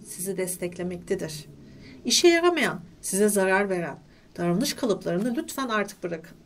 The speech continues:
Hafta sonu, yani aslında Cuma günden itibaren Satürn destekli bir Mars Şiron üçgen açımız oluşacak. Parasal alanlarınızda veya çalışma koşullarınızı iyileştirmek, alacak verecek dengesini oturtmak için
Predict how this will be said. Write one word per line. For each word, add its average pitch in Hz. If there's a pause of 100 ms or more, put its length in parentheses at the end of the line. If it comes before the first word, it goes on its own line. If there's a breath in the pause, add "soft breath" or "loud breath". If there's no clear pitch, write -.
(540 loud breath)
Hafta 226
sonu, 214 (100)
yani 339
aslında 233 (100)
Cuma 226
günden 196
itibaren 196 (340 loud breath)
Satürn 339
destekli 190
bir 254
Mars 233
Şiron 214
üçgen 202
açımız 175
oluşacak. - (840 loud breath)
Parasal 196
alanlarınızda 165
veya 277
çalışma 190
koşullarınızı 175
iyileştirmek, 175 (420 loud breath)
alacak 175
verecek 196
dengesini 185
oturtmak 175
için -